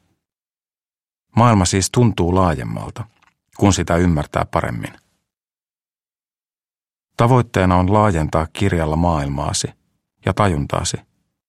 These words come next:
ilman kiellettyjä aineita. Luonto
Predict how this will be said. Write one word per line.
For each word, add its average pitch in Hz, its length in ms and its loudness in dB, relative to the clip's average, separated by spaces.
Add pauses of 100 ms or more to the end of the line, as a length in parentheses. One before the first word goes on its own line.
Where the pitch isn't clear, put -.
(120)
ilman 98 240 4
kiellettyjä 85 520 -2
aineita. 80 640 -4 (3250)
Luonto 117 480 4